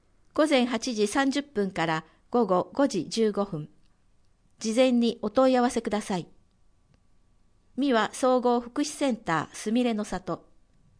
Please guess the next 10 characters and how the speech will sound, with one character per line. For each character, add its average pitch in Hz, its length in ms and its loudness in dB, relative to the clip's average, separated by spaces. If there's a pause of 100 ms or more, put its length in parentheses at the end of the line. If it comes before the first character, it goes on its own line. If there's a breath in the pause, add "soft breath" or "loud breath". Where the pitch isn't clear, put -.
(760)
あ 233 100 -2
ま 277 120 0
市 226 320 -6 (120)
社 233 160 -4
会 294 260 0
福 294 220 -6
祉 - 160 -8
協 262 240 0
議 233 120 -6
会 156 320 -6